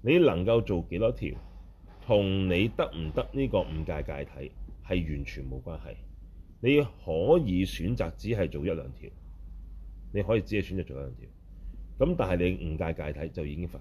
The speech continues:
咗俾你㗎啦。你只要咁樣做，你只要咁樣落去嘅時候，你就已經有福報。或者你只係咁樣，你就能夠已經去遮止到之前嘅呢一個惡律儀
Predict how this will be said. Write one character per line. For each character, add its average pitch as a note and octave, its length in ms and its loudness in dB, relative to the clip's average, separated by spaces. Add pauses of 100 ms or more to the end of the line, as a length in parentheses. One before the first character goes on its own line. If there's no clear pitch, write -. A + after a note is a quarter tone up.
咗 C#2+ 60 -8
俾 C2+ 60 -8 (100)
你 A#1+ 80 -10
㗎 A#1+ 120 -10
啦。 - 80 -12 (920)
你 A2 180 4
只 - 320 -6
要 C3 140 6
咁 F2+ 140 2
樣 G2+ 180 2
做， C2+ 240 -4 (160)
你 G#2+ 120 0
只 B2 140 0
要 G#2 100 0
咁 A2 40 0
樣 - 20 0
落 F2+ 120 0
去 E2 80 -8
嘅 D#2 80 -4
時 C2+ 60 -10
候， B1 120 -10
你 F2 100 -2
就 D#2 140 -2
已 D2+ 120 -6
經 F2+ 140 -6
有 D2 120 -4
福 - 180 -12
報。 A1+ 120 -8 (880)
或 F#2+ 120 2
者 A#2+ 120 4
你 A#2 100 6
只 - 180 -4
係 F#2 140 0
咁 D#2 140 -4
樣， D#2+ 200 -2
你 G2 80 0
就 F2 120 -2
能 D2+ 140 -2
夠 E2+ 120 0
已 E2 120 -2
經 F#2 120 -2
去 G#2+ 320 0
遮 - 80 -8
止 D#2 160 -4
到 C#2+ 180 -6 (480)
之 D#3+ 180 0
前 C#2+ 320 -4
嘅 D#2 220 0
呢 G2 160 2
一 F#2+ 120 2
個 D2+ 60 -4 (540)
惡 F2+ 120 -4
律 D#2+ 80 -8 (100)
儀 A#1+ 160 -10